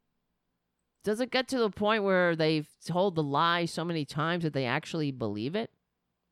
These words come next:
All right, enough with this fucking guy.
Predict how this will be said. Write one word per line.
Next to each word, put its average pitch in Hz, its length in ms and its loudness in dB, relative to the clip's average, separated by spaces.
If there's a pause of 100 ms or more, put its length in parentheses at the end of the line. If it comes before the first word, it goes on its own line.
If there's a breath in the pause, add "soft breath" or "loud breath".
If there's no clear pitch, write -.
(1040)
All 143 120 -4
right, 90 160 -6
enough 139 300 -8
with - 120 -12
this - 180 -14
fucking - 360 -16
guy. - 260 -12